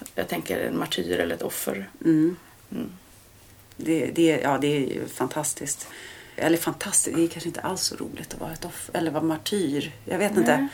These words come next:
Speaker 2: Och hänga på
Speaker 1: Men
Speaker 2: något
Speaker 1: jag
Speaker 2: kors.
Speaker 1: tänker om man tänker att du gjorde den här pjäsen till
Speaker 2: Ja.
Speaker 1: exempel. Ber-, det, på ett sätt var ju det att du, du offrade någonting, du berättade om dig själv.
Speaker 2: Ja.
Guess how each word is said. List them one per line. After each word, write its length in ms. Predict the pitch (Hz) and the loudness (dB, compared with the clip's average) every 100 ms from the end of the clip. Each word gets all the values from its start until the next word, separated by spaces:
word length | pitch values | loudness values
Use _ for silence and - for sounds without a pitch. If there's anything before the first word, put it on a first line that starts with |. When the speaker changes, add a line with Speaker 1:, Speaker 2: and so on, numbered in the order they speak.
| - - - - - - - | -8 -14 -16 -20 -20 -20 -8
Speaker 2:
Och 160 | - | -6
hänga 260 | 156 151 143 | -2 0 2
på 120 | - | 8
Speaker 1:
Men 100 | 285 | 10
Speaker 2:
något 40 | 277 | 10
Speaker 1:
jag 180 | 277 | 10
Speaker 2:
kors. 80 | 254 | 10
Speaker 1:
tänker 240 | 247 247 247 | 12 12 12
om 120 | 247 | 12
man 220 | 247 247 | 10 8
tänker 320 | 254 226 220 | 6 8 6
att 100 | 208 | 8
du 100 | 220 | 6
gjorde 200 | 220 214 | 8 6
den 60 | 208 | 6
här 100 | 196 | 2
pjäsen 440 | 196 180 165 196 | 6 8 8 4
till 100 | 196 196 | 0 2
Speaker 2:
Ja. 60 | 190 | 6
Speaker 1:
exempel. 400 | 190 202 185 196 | 8 10 8 8
Ber-, 180 | 202 190 | 6 6
det, 220 | 190 208 214 - - | 2 2 2 -8 2
på 100 | 247 | 2
ett 140 | 240 | 4
sätt 180 | 233 208 | -2 4
var 160 | 196 | 6
ju 100 | 185 180 | 6 6
det 220 | 170 165 | 6 8
att 200 | 85 - | 6 2
du, 400 | - 85 85 - - - - - - - - | 0 0 -4 -6 -12 -20 -20 -20 -20 -20 -2
du 120 | 196 | 2
offrade 400 | 190 196 - 208 | 6 4 4 6
någonting, 400 | 220 185 185 175 | 6 6 4 0
du 100 | 175 | 2
berättade 380 | - 92 - 95 | 2 2 2 0
om 80 | 90 | 0
dig 80 | 92 | 0
själv. 400 | - 87 87 196 175 | 2 4 4 2 2
Speaker 2:
Ja. 280 | 170 170 | 2 2